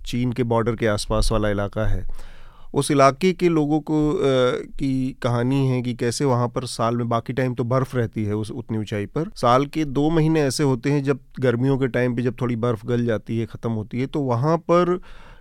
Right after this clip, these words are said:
नीचे के हिस्से के तमाम पहाड़ के लोग जो होते हैं वो ऊपर वहाँ चले जाते हैं जहाँ पर बर्फ गली होती है, और वहाँ पर एक घास होती है।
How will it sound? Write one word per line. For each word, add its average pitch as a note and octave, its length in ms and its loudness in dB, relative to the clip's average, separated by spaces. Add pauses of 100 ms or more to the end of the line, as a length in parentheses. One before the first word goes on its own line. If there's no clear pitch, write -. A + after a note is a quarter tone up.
नीचे C#3+ 440 4
के F3+ 160 2
हिस्से D3 380 0
के D#3+ 140 -2
तमाम C#3+ 560 4
पहाड़ B2 440 2
के C#3 140 -4
लोग B2+ 300 0
जो A#2+ 100 0
होते A#2 220 -2
हैं C#3 60 2
वो C#3 220 -2
ऊपर C3 220 0
वहाँ A#2+ 260 2
चले A2+ 240 -2
जाते G#2+ 260 -2
हैं A2 80 0
जहाँ A2 200 -4
पर G#2+ 140 -6
बर्फ G#2 260 -4
गली G#2+ 280 -4
होती G#2+ 280 -6
है, A2 100 0
और A#2+ 80 0
वहाँ A#2 180 0
पर C3 180 -4
एक A#2+ 100 -4
घास B2 420 4
होती G2+ 300 -4
है। F2 160 -8